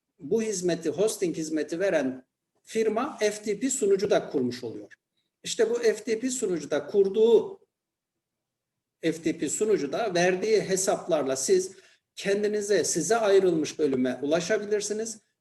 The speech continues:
ve buraya dosyalarınızı gönderebilirsiniz. Oradan dosyalarınızı çekebilirsiniz. Yani şöyle söyleyelim arkadaşlar, e, daha kolay anlaşılabilmesi için. Siz bir Gmail hesabı oluşturduğunuz zaman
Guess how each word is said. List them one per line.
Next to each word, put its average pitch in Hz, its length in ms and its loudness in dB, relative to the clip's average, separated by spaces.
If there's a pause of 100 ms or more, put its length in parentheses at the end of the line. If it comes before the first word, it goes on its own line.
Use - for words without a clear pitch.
ve 220 160 4
buraya 208 360 2
dosyalarınızı 156 680 0
gönderebilirsiniz. 202 960 -4
Oradan 190 400 0
dosyalarınızı 147 640 -4
çekebilirsiniz. 202 840 -4 (300)
Yani 202 280 0
şöyle 202 260 4 (240)
söyleyelim 127 580 0
arkadaşlar, 135 720 -6 (160)
e, 147 60 -2 (280)
daha 165 360 -4
kolay 147 300 -2
anlaşılabilmesi 127 880 -6
için. 214 320 -12 (260)
Siz 220 340 -4
bir 214 180 -2
Gmail 214 340 2
hesabı 156 380 0
oluşturduğunuz 175 760 0
zaman 196 440 0